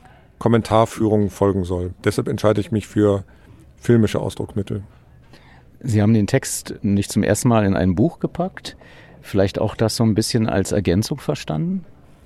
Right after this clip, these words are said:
Speaker 1: Definitiv. Auch eine Ergänzung für meine eigene Arbeit. Ich mache das seit fünfundzwanzig Jahren, aber das Medium Buch habe ich für mich aktiv erst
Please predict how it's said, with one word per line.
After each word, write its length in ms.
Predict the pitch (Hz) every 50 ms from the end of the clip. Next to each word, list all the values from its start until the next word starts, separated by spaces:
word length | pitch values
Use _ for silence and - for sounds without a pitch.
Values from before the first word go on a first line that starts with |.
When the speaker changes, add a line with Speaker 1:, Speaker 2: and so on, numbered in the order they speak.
| - - - -
Speaker 1:
Definitiv. 720 | 120 107 - 123 120 117 - 156 135 117 - - - - - - - - 349 - -
Auch 220 | - 123 113 -
eine 100 | - 120
Ergänzung 460 | - 123 104 113 117 120 120 - 120 104
für 140 | - 117
meine 260 | 110 110 107 110 110 -
eigene 240 | - 110 107 107
Arbeit. 480 | 120 143 143 135 107 101 98 - - -
Ich 200 | - - - - - - - - - - - _ - - - - - - - - - - - 233
mache 180 | 117 110 101
das 140 | - 117 -
seit 140 | 117 107 -
fünfundzwanzig 580 | - 120 120 110 - - 113 107 - 107 101
Jahren, 480 | - 110 107 113 123 135 143 147 143 156
aber 380 | 185 240 190 113 104 110 107 104
das 200 | - 101 - -
Medium 380 | 113 110 104 107 101 101 98
Buch 300 | - 123 131 151 156 -
habe 120 | 120 113 117
ich 80 | 101
für 100 | - 113
mich 240 | 107 107 104 - -
aktiv 440 | 107 - - - 127 120 139 - -
erst 360 | 226 123 113 110 - - -